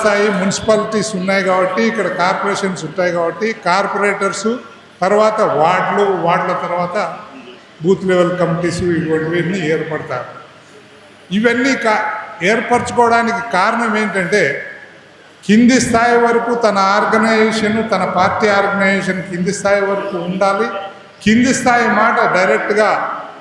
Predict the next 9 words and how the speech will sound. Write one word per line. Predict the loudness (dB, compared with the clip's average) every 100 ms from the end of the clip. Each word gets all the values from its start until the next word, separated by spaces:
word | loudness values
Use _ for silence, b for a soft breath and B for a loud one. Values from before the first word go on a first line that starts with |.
| -8
అధ్యక్షుల | -2 -2 0 2 4
వారికి | 4 2 -4 -4
తెలిసే | -2 0 2 4
విధంగా | 4 0 0 0 2
ఆర్గనైజేషన్ | 0 -2 -2 -2 -2 -4 -6 -6
ఏర్పాటు | -6 -4 -4 -4
చేసుకోవడం | -10 -8 -8 -6 -4
కోసమే | -6 -6 -6 -8 -8
ఇవన్నీ | -12 -10